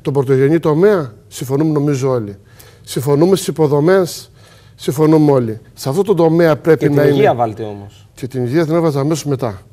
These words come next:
Speaker 1: Και την έχω σημειώσει κιόλας.
Speaker 2: Τι
Speaker 1: Ε,
Speaker 2: να κάνουμε
Speaker 1: α-
Speaker 2: τους τουρίστες, αν δεν έχουμε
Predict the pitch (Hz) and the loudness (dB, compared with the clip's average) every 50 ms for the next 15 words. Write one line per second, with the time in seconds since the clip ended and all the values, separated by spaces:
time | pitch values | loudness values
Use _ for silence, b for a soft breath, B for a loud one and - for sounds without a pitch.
0 | - - - 127 131 156 156 - - 139 139 143 139 120 - - 110 98 92 92 | -20 -18 -14 -8 -6 -6 -6 -4 -4 -4 0 0 0 -2 -2 -8 -10 -10 -10 -14
1 | - - b b b b b b b b b b b b b b - 139 127 165 | -16 -20 b b b b b b b b b b b b b b -6 0 2 2
2 | 185 185 160 - 170 175 170 170 160 147 135 135 127 - 139 131 160 196 190 - | 4 4 2 2 2 2 2 2 0 -2 -4 -6 -6 -4 -4 0 0 -2 -2 -2
3 | 180 - - 185 185 180 175 175 185 190 180 - 180 175 170 170 | -6 -6 -4 -6 -4 -4 -2 -2 -2 -4 -4 -4 -6 -4 -4 -4